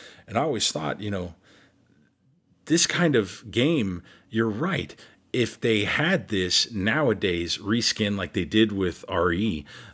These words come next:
um, it would be more immersive, right? It would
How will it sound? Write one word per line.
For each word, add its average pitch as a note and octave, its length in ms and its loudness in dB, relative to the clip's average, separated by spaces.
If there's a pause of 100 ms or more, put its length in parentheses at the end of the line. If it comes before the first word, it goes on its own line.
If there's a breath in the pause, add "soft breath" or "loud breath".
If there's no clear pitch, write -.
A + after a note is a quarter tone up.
um, F2 600 -2 (340)
it B1+ 440 -6
would G2 220 -6
be A#2+ 140 2
more A#2 320 4
immersive, E2+ 800 0
right? E2+ 220 0
It G2+ 60 0
would F2 180 -6